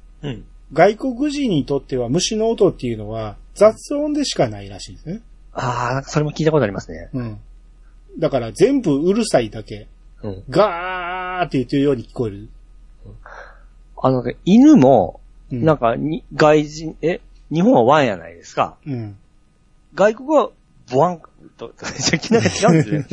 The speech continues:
Speaker 1: すね。
Speaker 2: <laughs> 知らんくせによう言えるな、それ。
Speaker 1: <laughs> なんか、うん、どっかで見た記憶が、また。
Speaker 2: そういう、
Speaker 1: ええ。
Speaker 2: バンドおったでしょ、昔。
Speaker 1: え？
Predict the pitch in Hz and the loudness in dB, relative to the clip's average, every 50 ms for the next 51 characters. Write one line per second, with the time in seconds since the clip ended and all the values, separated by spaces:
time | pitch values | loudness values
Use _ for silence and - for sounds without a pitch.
0 | 165 - - 180 156 - 170 170 - - 170 175 - - - - - 156 170 170 | -6 -6 -6 -6 -8 -8 -10 -12 -12 -10 -10 -10 -10 -12 -14 -18 -14 -12 -12 -10
1 | 175 175 180 185 - 370 311 - - - - 269 285 302 302 302 247 - - 208 | -10 -10 -10 -10 -10 -6 -2 0 2 2 2 2 2 2 2 0 -2 -2 0 0
2 | 170 143 131 135 185 277 302 240 160 135 131 135 135 143 127 120 120 117 113 120 | 0 0 0 0 2 4 4 6 4 4 4 2 2 2 2 2 0 0 0 2
3 | 110 - - - - - - 466 - 165 - - 151 - - - - - 247 226 | 2 2 2 2 0 2 2 4 4 4 4 2 2 2 2 2 2 2 2 2
4 | 214 196 - 277 277 269 240 208 208 190 214 233 277 262 226 - - 214 233 381 | 2 2 2 2 2 2 0 0 -2 -4 -4 -6 -8 -8 -12 -14 -8 -4 -2 -2
5 | - - 277 240 226 226 220 _ _ _ _ 202 196 190 180 - - 160 151 143 | 0 2 0 0 0 0 -6 _ _ _ _ -12 -10 -10 -10 -8 -8 -10 -8 -8
6 | 156 147 147 139 139 143 - 139 147 - _ - 453 - _ _ _ _ - - | -8 -10 -8 -8 -8 -8 -8 -8 -12 -12 _ -20 -20 -20 _ _ _ _ -16 -12
7 | 180 - - - 208 214 214 220 214 214 202 196 196 190 208 - _ _ _ - | -12 -2 2 6 8 8 8 6 6 6 8 8 8 8 6 2 _ _ _ -20
8 | - - _ - 123 113 110 - _ _ _ _ 147 139 165 180 190 196 196 208 | -20 -18 _ -12 -12 -12 -12 -14 _ _ _ _ -2 2 2 2 2 2 2 2
9 | 208 208 220 - - - 214 220 - - 135 113 98 - 87 - _ 127 123 - | 2 2 2 0 -2 -2 -4 -2 0 -2 -2 -2 -4 -8 -14 -16 _ -12 -12 -12
10 | - - - - _ _ _ 605 640 - _ _ _ _ _ _ _ _ _ _ | -12 -14 -16 -18 _ _ _ -20 -20 -20 _ _ _ _ _ _ _ _ _ _
11 | _ _ _ _ _ _ _ _ _ _ _ _ _ _ _ _ _ _ _ _ | _ _ _ _ _ _ _ _ _ _ _ _ _ _ _ _ _ _ _ _
12 | _ _ _ - 127 151 180 | _ _ _ -16 -14 -14 -14